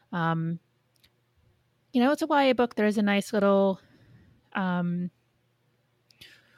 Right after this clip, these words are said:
romance with this main girl and her girlfriend, who, like, at the start of the book is her ex-girlfriend, and I like them both. I do feel like their relationship we don't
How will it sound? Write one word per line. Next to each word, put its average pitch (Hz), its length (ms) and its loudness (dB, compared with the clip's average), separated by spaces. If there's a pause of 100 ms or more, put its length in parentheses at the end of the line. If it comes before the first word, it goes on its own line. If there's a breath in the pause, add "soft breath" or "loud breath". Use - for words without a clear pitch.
(260 soft breath)
romance 262 720 2 (420)
with - 400 -2
this 196 240 -2
main 190 220 0
girl 185 320 2
and 185 200 -4
her 185 480 0 (800 soft breath)
girlfriend, 214 800 4
who, 190 480 0 (160)
like, 196 140 0
at 190 60 -2
the 185 60 -4
start 214 240 0
of 196 140 0
the 190 60 0
book 190 120 -2
is 196 120 -4
her 208 160 -2
ex-girlfriend, 185 960 -2 (180)
and 190 340 0 (360)
I 226 220 6
like 226 340 2
them 233 320 0
both. 208 480 -2 (800 loud breath)
I 202 100 2
do 208 160 -2
feel 208 260 -2
like 196 440 -2
their 190 180 2
relationship 185 680 -2
we 196 80 -2
don't 190 280 0